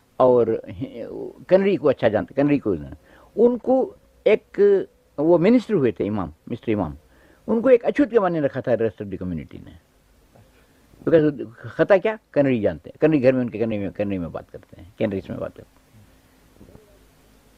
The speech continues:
اچھا، میرے والد بہت اچھی کینریز بات کرتے تھے، پیلس، پیلس کینریز بات کرتے تھے، محل کی انگلش،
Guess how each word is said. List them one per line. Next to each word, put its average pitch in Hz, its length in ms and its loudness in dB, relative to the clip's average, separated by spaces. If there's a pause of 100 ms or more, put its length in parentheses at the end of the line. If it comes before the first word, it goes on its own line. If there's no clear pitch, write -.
(1120)
اچھا، - 260 -16 (440)
میرے 196 260 6
والد 202 340 2
بہت 165 240 -4
اچھی 226 180 -6
کینریز 170 340 -4
بات 123 240 -4
کرتے - 240 -10
تھے، - 300 -20 (400)
پیلس، 160 340 4 (180)
پیلس 180 320 2
کینریز 117 340 -4
بات 98 180 -4
کرتے - 200 -18
تھے، - 140 -20 (160)
محل 131 200 2
کی 104 140 -6
انگلش، 80 180 -8